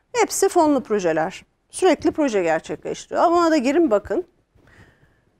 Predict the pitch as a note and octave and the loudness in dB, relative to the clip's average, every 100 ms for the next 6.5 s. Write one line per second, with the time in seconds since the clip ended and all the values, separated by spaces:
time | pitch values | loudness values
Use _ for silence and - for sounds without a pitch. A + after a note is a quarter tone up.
0 | _ _ - D4+ G4 - F4+ - F4 F#4 | _ _ 0 2 2 0 -2 2 4 4
1 | - C#4+ C4+ G4+ G4+ E4 C#4 G#3 F3+ E3+ | 2 0 0 2 4 4 2 2 0 0
2 | E3 F3+ E4 - C#4+ C#4 - D4 C4+ G3 | 0 0 0 0 0 0 -2 -2 0 -2
3 | F#3 - D#4 C4 C#4 - C4 B3 G3+ F#3+ | -2 -4 -2 0 -2 0 0 0 0 2
4 | F3+ E3+ F3 B3+ E4+ - _ B3 A#3 A#3 | 2 2 0 2 2 -2 _ -2 2 4
5 | A#3 B3+ G4 G#4+ C#4+ C#4 C4 G3+ G3 - | 2 4 4 2 2 0 0 -2 -4 -8
6 | - E3+ - - | -8 -8 -8 -12